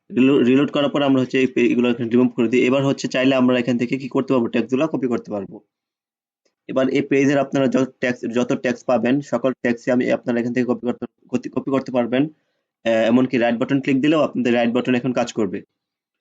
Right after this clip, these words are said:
তো এই সম-, এই ছোট একটা, আহ, ট্রিকের মাধ্যমে আপনারা চাইলে যে সকল ওয়েবসাইট থেকে আপনাদের প্রয়োজন ট্যাগ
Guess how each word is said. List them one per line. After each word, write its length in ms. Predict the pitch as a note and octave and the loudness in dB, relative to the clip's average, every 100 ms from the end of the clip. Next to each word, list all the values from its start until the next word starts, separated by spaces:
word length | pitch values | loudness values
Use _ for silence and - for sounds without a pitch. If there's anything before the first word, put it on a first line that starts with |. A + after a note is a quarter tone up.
| _ _ _ _ - | _ _ _ _ -2
তো 180 | B2 | -2
এই 140 | B2+ C3 | 0 0
সম-, 340 | C#3+ C#3+ C3+ | 2 0 0
এই 60 | D3+ | -4
ছোট 220 | D3 D3 | -2 0
একটা, 400 | E3 D#3 - D3+ D3 C#3+ C3+ - - | 0 -2 -2 0 2 2 -2 -4 -4
আহ, 200 | A#2 A#2 | -2 -2
ট্রিকের 480 | - D3 C#3 D#3 | 0 0 2 2
মাধ্যমে 420 | C#3+ C3+ B2 A#2+ B2+ | 2 4 4 4 2
আপনারা 320 | - C3 B2 | 0 -2 0
চাইলে 320 | C3 A#2 A#2 | 0 2 2
যে 120 | A#2+ | 0
সকল 260 | B2 C3+ C3 | -2 -2 -2
ওয়েবসাইট 400 | A#2+ A#2+ A#2 C3 | 2 0 0 -8
থেকে 180 | - A#2+ | -6 -4
আপনাদের 360 | A#2+ B2+ A#2+ - | -2 -2 -2 -2
প্রয়োজন 460 | C#3+ D3 C#3+ C#3+ | -2 0 2 2
ট্যাগ 320 | C3+ - A#2+ | 0 -4 -4